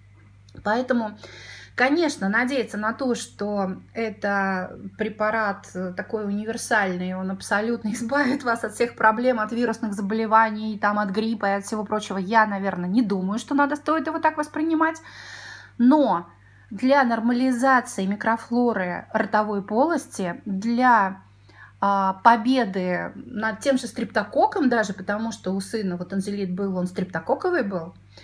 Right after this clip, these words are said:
а, это очень классный препарат, и я очень советую вам его попробовать.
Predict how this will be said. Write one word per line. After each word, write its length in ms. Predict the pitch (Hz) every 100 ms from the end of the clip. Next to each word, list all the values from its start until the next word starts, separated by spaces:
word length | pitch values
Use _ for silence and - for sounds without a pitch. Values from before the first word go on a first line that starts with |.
| - - - - - -
а, 380 | 190 190 180 -
это 300 | 240 254 285 -
очень 380 | 269 262 226 196
классный 360 | 214 202 202
препарат, 520 | 190 196 202 254 349
и 40 | 208
я 180 | 202 202
очень 320 | 254 - 233
советую 460 | - 208 233 240
вам 180 | 202 202
его 140 | 214 202
попробовать. 600 | 202 202 185 170 175